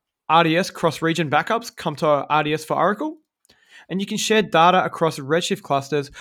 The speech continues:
with data sharing in preview and pull data from partners directly via the Redshift console. Redshift federated query comes to R D S for MySQL and Aurora MySQL.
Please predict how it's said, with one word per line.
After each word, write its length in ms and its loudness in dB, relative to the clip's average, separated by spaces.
with 300 -8
data 240 4
sharing 360 -2
in 100 -8
preview 440 -4
and 180 -6
pull 200 0
data 460 6
from 260 -2
partners 440 0
directly 440 0
via 240 2
the 80 -4
Redshift 400 -6
console. 440 -6
Redshift 380 2
federated 500 4
query 340 2
comes 300 -6
to 100 -2
R 160 4
D 100 0
S 140 -4
for 260 -2
MySQL 720 -2
and 120 -4
Aurora 420 0
MySQL. 640 -4